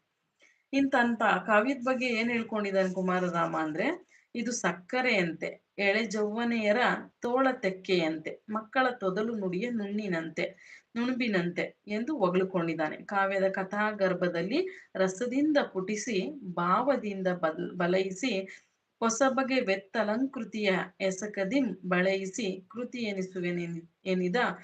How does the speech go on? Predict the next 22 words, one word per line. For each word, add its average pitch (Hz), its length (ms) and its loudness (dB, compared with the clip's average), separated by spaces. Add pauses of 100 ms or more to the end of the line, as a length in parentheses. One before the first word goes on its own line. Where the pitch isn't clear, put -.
(260)
ರಸಿಕರಂ 247 840 -2
ಮೆಚ್ಚುವಂದದಲ್ಲಿ 196 1000 -2
ಎಂದು 190 440 -4
ಕೃತಿಯ 208 400 -4
ಬಗ್ಗೆ 185 720 -4 (180)
ಅವನು 214 220 2
ಹೆಮ್ಮೆ 233 400 0
ಪಟ್ಕೊಂಡಿದ್ದಾನೆ. 170 680 -2 (120)
ತನ್ನ 220 240 0
ಕೃತಿಯ 208 360 -4
ಬಗ್ಗೆ 190 360 0
ತಾನೇ 214 500 0
ಹೇಳ್ಕೊಂಡಿರುವಂತದ್ದು. 175 1400 -2 (300)
ಈ 254 60 -20
ನಂಜುಂಡ 247 480 -12
ಕವಿಯ 220 460 -2
ಕೃತಿಯ 202 420 -4
ಬಗ್ಗೆ 175 280 -2
ಇವಿಷ್ಟು 262 880 -4
ಇವತ್ತಿನ 185 420 -2
ಒಂದು 175 560 -2 (420)
ವಿಷಯ. 196 300 -14